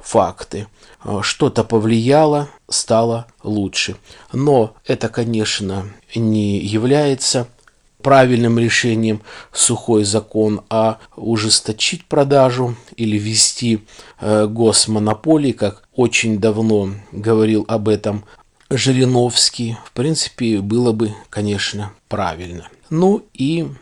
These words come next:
вторая часть моего последнего предновогоднего подкаста, небольшой, э, рассказ. Я как-то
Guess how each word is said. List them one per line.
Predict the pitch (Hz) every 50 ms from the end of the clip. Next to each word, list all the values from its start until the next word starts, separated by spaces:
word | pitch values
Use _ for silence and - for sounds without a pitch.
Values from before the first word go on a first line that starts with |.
| _ - -
вторая | 120 - - - 127 123 123 120 117 110
часть | 107 - - 113 104 101 104 - - - - - - - - -
моего | - 113 113 113 110 113 110 113 110 104 104 101 - _ _ _ _ -
последнего | 113 107 - - - 120 113 110 101 95 107 104 98 101 95 95 101 _ _ -
предновогоднего | - 107 92 92 104 98 101 104 104 104 107 107 98 90 101 95 95
подкаста, | - - 110 107 - - - - 175 170 - - - - - - - _ _ _ -
небольшой, | 123 123 113 117 113 113 - - - 151 156 156 147 - - -
э, | 104 104 101 95 -
рассказ. | 104 104 104 104 - - - - 143 147 156 151 - - - _ _ _
Я | - - 107 110 113 110 110 107 101 101 104 101 - - - - -
как-то | - - 107 98 - - - 107 92 92 95